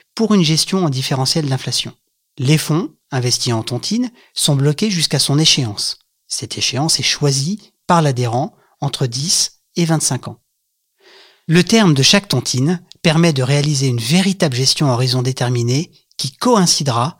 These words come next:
avec l'objectif de vie défini par le client dont on parlait tout à l'heure. Cette gestion à horizon déterminé permet à nos gérants de privilégier, pendant les premières années,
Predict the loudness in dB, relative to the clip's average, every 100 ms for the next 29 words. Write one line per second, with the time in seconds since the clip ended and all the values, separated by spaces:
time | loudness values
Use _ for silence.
0 | _ -4 -2 2 2 2 0 -2 -2 -2
1 | -2 -4 -6 _ -4 -2 2 0 2 -2
2 | -4 -4 -2 -2 -4 _ _ -6 -4 -4
3 | -4 -4 -6 -6 -8 -8 -10 _ _ _
4 | _ _ _ -20 -18 -6 0 4 4 4
5 | 4 4 4 4 4 2 0 0 2 4
6 | 2 2 -4 _ _ _ _ 2 4 4
7 | 4 4 2 2 4 4 2 -2 _ _
8 | -6 -2 -2 0 0 2 2 2 0 -2
9 | -10 _ _ _ _ _ _ _ 4 6
10 | 4 2 0 0 0 -2 -2 -4 -8